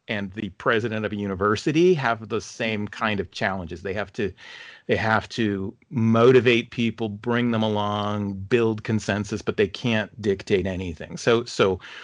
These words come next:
marketers who step in and start thinking that they can determine what's the product, what's the offering, and how are we gonna price it,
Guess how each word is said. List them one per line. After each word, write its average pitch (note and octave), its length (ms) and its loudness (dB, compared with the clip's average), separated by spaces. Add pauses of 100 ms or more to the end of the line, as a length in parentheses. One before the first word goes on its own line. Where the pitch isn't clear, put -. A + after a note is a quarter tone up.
(140)
marketers A#2+ 640 4
who A2+ 140 -4
step A#2 380 0
in A#2+ 260 4
and G2+ 120 0
start A2+ 260 -4
thinking A2+ 320 -4
that G#2 160 -4
they G#2 160 0
can G#2 160 -6
determine G#2+ 720 -2
what's A2 200 0
the - 100 -6
product, G#2+ 400 -2
what's G#2 260 -8
the A2 120 -2
offering, G2 560 -4
and E2+ 120 -8
how G2 200 -8
are G2 80 -2
we F#2+ 100 -6
gonna F#2 180 -6
price F#2+ 400 -6
it, F2+ 140 -6